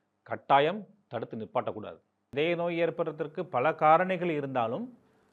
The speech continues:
அதில் இதுவும் ஒரு காரணி. அதனால நம்ம இது ஒரு விழிப்புணர்வு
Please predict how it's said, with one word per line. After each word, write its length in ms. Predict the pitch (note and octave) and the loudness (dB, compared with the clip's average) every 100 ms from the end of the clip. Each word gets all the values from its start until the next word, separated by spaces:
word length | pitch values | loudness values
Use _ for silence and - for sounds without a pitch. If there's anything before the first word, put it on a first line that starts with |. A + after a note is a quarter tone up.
| _ _ - | _ _ 0
அதில் 260 | F3 G3+ D#3+ | 0 2 2
இதுவும் 280 | A#3 A#3+ F3+ | 4 6 6
ஒரு 80 | A#2+ | 4
காரணி. 380 | A#2+ A2+ G#2 - _ _ _ _ _ _ _ - | 2 0 -4 -18 _ _ _ _ _ _ _ -2
அதனால 260 | E3 G3+ F3+ C#3+ G3+ - - - | 2 4 6 4 0 -12 -20 -18
நம்ம 240 | E3 D3+ C#3+ | -8 -4 -2
இது 120 | D#3 E3+ | 2 2
ஒரு 120 | D#3 | 2
விழிப்புணர்வு 560 | E3 A3 A3 F#3+ D#3+ | 0 -2 0 0 2